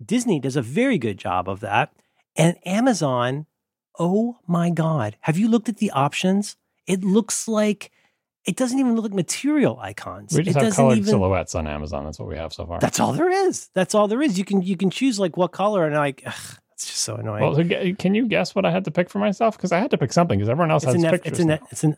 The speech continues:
Speaker 1: a Netflix show, right?
Speaker 2: Yeah, that's the only choice.
Speaker 1: Okay.
Speaker 2: That's the whole problem.
Speaker 1: Okay.
Speaker 2: Of course, it's gotta be a Netflix show. I couldn't pick a person. I had to pick a non-person avatar. Is it? I had to pick, like, it's like an inanimate design. I picked, uh, like, the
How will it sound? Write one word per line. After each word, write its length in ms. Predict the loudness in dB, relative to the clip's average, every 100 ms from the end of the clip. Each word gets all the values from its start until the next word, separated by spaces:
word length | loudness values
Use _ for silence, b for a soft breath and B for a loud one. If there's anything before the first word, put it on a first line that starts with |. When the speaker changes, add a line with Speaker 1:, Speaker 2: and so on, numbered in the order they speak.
| 2
Speaker 1:
a 40 |
Netflix 380 | 2 2 -2 -6
show, 220 | -6 -8 -12 _ _ _
right? 220 | 0 0 0 _ -4
Speaker 2:
Yeah, 260 | 0 0
that's 160 | -2 0
the 80 | 2
only 200 | 2 0
choice. 180 | 0
Speaker 1:
Okay. 140 | 2 2
Speaker 2:
That's 100 | 2
the 80 | -2
whole 100 | 0
problem. 260 | 2 2
Speaker 1:
Okay. 120 | 2
Speaker 2:
Of 60 | 0
course, 240 | -2 -2
it's 100 | -2 0
gotta 220 | 0 0
be 100 | 0
a 40 |
Netflix 320 | -2 -4 -6 -6
show. 320 | -2 -2 -2 _ _ _ _ _ _ _
I 240 | -2 0 0
couldn't 260 | 0 0
pick 160 | 0 -2
a 60 | -2
person. 400 | -2 0 -4 2
I 60 |
had 160 | 2 2
to 60 |
pick 140 | -2 0
a 60 |
non-person 760 | 2 2 0 0 -2 -2 -4 -4
avatar. 460 | -2 -4 -6 -10 -12 _ _ _ _ -6
Is 100 | -4
it? 120 | 2
I 60 | 4
had 120 | 4
to 60 | 0
pick, 200 | -2 0
like, 260 | 0 -2
it's 180 | -4 0
like 120 | 0
an 100 | 0
inanimate 580 | 2 2 2 2 2 0 -6 _ _ _ -2
design. 520 | 0 0 0 -2 -2
I 120 | -2
picked, 440 | 0 0 -2 -8 -6
uh, 140 | -2
like, 280 | 0 0 -2
the 600 | -2 0 2 2 0 -4